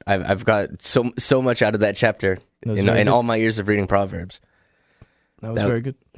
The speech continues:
Speaker 1: See, and that's, and that's an awesome testimony to the Word of God. The Word of God, it's living, it's active, it's sharper than any two-edged sword, and it, um, it's new every day.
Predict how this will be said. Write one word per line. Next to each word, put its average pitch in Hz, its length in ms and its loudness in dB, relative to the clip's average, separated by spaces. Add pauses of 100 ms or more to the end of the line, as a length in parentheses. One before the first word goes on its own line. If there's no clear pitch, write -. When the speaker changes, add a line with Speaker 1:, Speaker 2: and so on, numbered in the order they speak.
(160)
Speaker 1:
See, 165 240 0
and 131 100 4
that's, 143 240 0
and 127 320 2
that's 143 180 2
an 156 80 2
awesome 131 300 2
testimony 123 500 2
to 120 120 -4
the 113 80 4
Word 147 180 2
of 101 60 -6
God. 101 180 2
The 101 80 2
Word 135 160 4
of 127 60 -2
God, 127 180 2
it's - 160 -6
living, 120 360 2
it's 90 180 -4
active, 117 360 2
it's 95 120 -6
sharper 135 400 0
than 98 160 2
any 113 220 0
two-edged 120 320 0
sword, 110 440 -2 (360)
and 101 420 0
it, 104 260 0
um, 95 420 0
it's 117 240 0
new 156 220 4
every 127 220 2
day. 135 280 -2